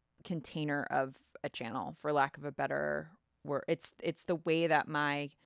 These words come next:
abilities can come in the easiest, that and kind of art. Like, those are the two ways. So I don't know. Like, it's just, sometimes I wonder, chicken or egg. I'm like, did the tarot lead me to, like,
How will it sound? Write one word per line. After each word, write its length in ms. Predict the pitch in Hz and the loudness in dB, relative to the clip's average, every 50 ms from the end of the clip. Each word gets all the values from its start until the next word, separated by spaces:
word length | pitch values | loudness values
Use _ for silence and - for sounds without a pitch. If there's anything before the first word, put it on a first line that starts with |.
| _ _ _ - | _ _ _ -2
abilities 640 | 160 143 - 156 147 147 143 139 139 143 139 - | -2 0 4 2 4 4 2 0 -2 -4 -6 -8
can 180 | - - 151 139 | -8 -8 -8 -8
come 300 | - - - 143 143 - | -8 -6 -6 -4 -4 -4
in 500 | - 139 139 139 139 139 135 139 139 139 _ _ _ - | -4 -4 -4 -4 -4 -4 -6 -6 -8 -10 _ _ _ -14
the 260 | 143 131 175 - - 170 | -4 -2 -2 -2 0 0
easiest, 520 | 160 147 - 139 127 - - - - - | -2 0 0 -2 -2 -2 -4 -4 -4 2
that 240 | 160 156 151 147 - | 4 4 4 4 2
and 140 | - 151 147 | 0 -4 -4
kind 120 | 151 147 139 | -4 -4 -6
of 80 | 123 - | -4 0
art. 240 | - 117 90 - - _ - 151 | 0 0 0 -2 -6 _ -4 -4
Like, 100 | 143 - | -4 -2
those 200 | 151 143 135 143 | -2 -2 -2 -4
are 60 | 139 | -6
the 140 | 131 143 139 | -6 -8 -8
two 180 | - - - | -8 -8 -6
ways. 380 | - - - 82 - - - - _ _ - | -6 -4 -4 -4 -6 -6 -8 -12 _ _ 0
So 260 | - 165 139 127 - _ _ _ _ _ - - 190 | 2 4 4 2 0 _ _ _ _ _ 4 6 6
I 60 | 208 | 8
don't 220 | 233 262 254 - - - | 8 6 4 4 0 -2
know. 560 | 160 151 151 156 156 170 196 226 262 294 269 - | 2 4 6 6 6 6 4 2 0 -2 2 2
Like, 180 | 165 156 - - | 2 2 2 0
it's 260 | - 156 - - - - | -2 -2 -2 -2 -16 -10
just, 480 | - - 170 165 165 - - - - _ _ _ - - - | -2 2 2 2 2 0 -6 -10 -12 _ _ _ -18 -8 -2
sometimes 300 | 220 226 240 240 247 247 | 2 2 4 4 4 4
I 120 | 233 196 175 | 4 4 4
wonder, 560 | 151 147 147 147 143 151 147 147 143 143 - - - - _ - | 2 2 0 2 4 4 6 6 4 2 2 -4 -20 -20 _ -2
chicken 320 | - 190 - - 151 151 | -2 0 0 2 0 0
or 80 | 143 - - | 0 2 4
egg. 240 | 147 135 135 131 127 | 6 6 6 4 2
I'm 140 | - 139 147 | -2 -2 0
like, 280 | 147 143 143 - - _ - - _ _ _ _ - | 0 -2 -2 -4 -8 _ -20 -20 _ _ _ _ 4
did 160 | 175 180 151 | 4 4 4
the 60 | 170 | 4
tarot 420 | 156 - 202 202 190 185 185 180 180 | 0 2 6 8 8 10 10 8 8
lead 280 | 165 165 160 160 147 160 | 6 4 2 2 2 0
me 320 | 160 160 160 156 160 160 - | 0 0 2 0 0 -2 -4
to, 120 | - - 175 | -4 -2 2
like, 380 | 151 147 143 139 131 - - | 4 6 6 4 4 0 -8